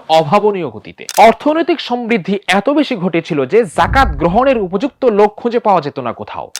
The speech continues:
ন্যায় ও সাম্য প্রতিষ্ঠিত হয়েছিল এতটা জোরালোভাবে যে অভিযোগ প্রমাণিত হওয়ায় গভর্নর পদে থাকা নিজের ভগ্নিপতিকেও পদচ্যুত ও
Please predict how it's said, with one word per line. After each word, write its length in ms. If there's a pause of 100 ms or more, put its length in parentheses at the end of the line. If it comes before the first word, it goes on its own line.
ন্যায় 300
ও 160
সাম্য 400
প্রতিষ্ঠিত 460
হয়েছিল 420 (180)
এতটা 380
জোরালোভাবে 600
যে 220 (280)
অভিযোগ 400
প্রমাণিত 460
হওয়ায় 540
গভর্নর 540
পদে 260
থাকা 280
নিজের 260
ভগ্নিপতিকেও 1040 (320)
পদচ্যুত 560
ও 220